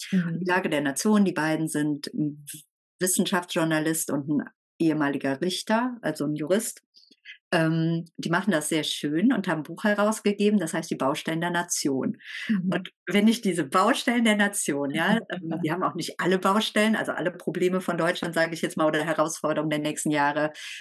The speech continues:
Speaker 2: ähm, aufgenommen, sondern die wichtigsten. Und wenn ich die so nehme, denke ich so, ja, das sind genau die Dinge, die ich als, ähm, ne, als das Ausschleichende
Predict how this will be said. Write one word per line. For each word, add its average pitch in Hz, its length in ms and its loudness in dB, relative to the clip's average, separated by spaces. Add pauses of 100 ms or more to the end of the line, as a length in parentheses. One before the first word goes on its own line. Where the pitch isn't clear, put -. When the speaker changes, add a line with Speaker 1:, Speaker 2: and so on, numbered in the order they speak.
(120)
Speaker 2:
ähm, 160 220 2
aufgenommen, 151 580 2
sondern 143 320 -2
die 139 120 -2
wichtigsten. 208 560 2
Und 190 120 -2
wenn 175 140 -2
ich 175 160 -6
die 214 200 4
so 185 140 2
nehme, 196 500 0 (280)
denke 233 200 6
ich 240 120 0
so, 220 80 2
ja, 254 360 2 (300)
das 185 140 0
sind 208 160 2
genau 208 480 2
die 226 240 -2
Dinge, 208 360 2
die 175 200 -2
ich - 380 -4 (140)
als, 170 520 0
ähm, 165 400 -2 (220)
ne, 208 160 4 (360)
als 175 200 0
das - 340 -2
Ausschleichende 185 1160 2